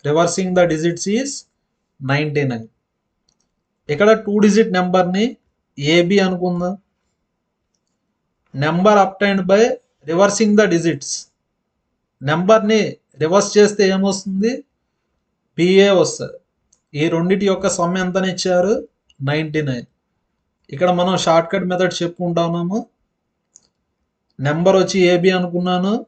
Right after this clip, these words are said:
రివర్స్ చేస్తే బీఏ అవుతుంది. ఇప్పుడు సమ్ ఎంతని ఇచ్చారు? నైంటీ నైన్ అని ఇచ్చారు. ఇక్కడ షార్ట్‌కట్ ఏమంటే, ఇలా ఒక నెంబర్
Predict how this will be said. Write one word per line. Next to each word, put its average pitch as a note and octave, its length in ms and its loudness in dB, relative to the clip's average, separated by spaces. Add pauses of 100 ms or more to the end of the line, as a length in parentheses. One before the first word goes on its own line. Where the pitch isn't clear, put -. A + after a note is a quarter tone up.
(360)
రివర్స్ F3 320 2
చేస్తే F#3 320 0 (140)
బీఏ E3+ 320 4
అవుతుంది. E3+ 480 -2 (840)
ఇప్పుడు D#3+ 260 -4
సమ్ E3+ 260 0
ఎంతని F3+ 300 0
ఇచ్చారు? F#3 400 0 (500)
నైంటీ D#3+ 420 -2
నైన్ G3 220 -2
అని C#3+ 140 -4
ఇచ్చారు. - 340 -12 (1300)
ఇక్కడ G#3 180 0 (100)
షార్ట్‌కట్ G3+ 580 2
ఏమంటే, E3 420 -2 (3500)
ఇలా C#3+ 180 2 (120)
ఒక C3 180 0
నెంబర్ F3+ 220 0